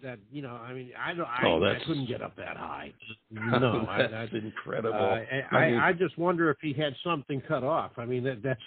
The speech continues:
Speaker 1: <laughs> you know. <laughs>
Speaker 2: I don't know, but
Speaker 1: I
Speaker 2: he is
Speaker 1: hope
Speaker 2: good
Speaker 1: not.
Speaker 2: at it. Whatever,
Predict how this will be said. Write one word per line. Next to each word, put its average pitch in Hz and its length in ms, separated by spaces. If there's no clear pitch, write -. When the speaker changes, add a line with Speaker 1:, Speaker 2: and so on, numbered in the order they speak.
Speaker 1:
<laughs> - 160
you 208 160
know. 185 160
<laughs> - 120
Speaker 2:
I 123 120
don't 127 200
know, 131 160
but 170 100
Speaker 1:
I 202 120
Speaker 2:
he 175 80
is 113 60
Speaker 1:
hope 302 220
Speaker 2:
good 151 200
Speaker 1:
not. 110 120
Speaker 2:
at - 80
it. 95 100
Whatever, 143 520